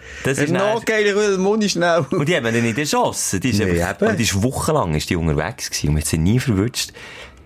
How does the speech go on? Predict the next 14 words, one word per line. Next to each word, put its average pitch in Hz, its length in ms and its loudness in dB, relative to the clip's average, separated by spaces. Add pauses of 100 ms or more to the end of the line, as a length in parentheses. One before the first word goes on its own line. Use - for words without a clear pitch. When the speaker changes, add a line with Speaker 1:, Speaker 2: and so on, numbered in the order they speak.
(100)
Speaker 1:
Nein, 156 120 0
nein, 165 100 2
das 143 100 0
ist - 60 -2
ganz 120 260 2
anders 117 240 2
in 117 100 4
Deutschland. - 440 -4 (480)
Das 135 100 0
ist 143 140 2
ein 139 100 2
ganz 127 280 0
anderes 139 240 0
Verhältnis. 113 540 0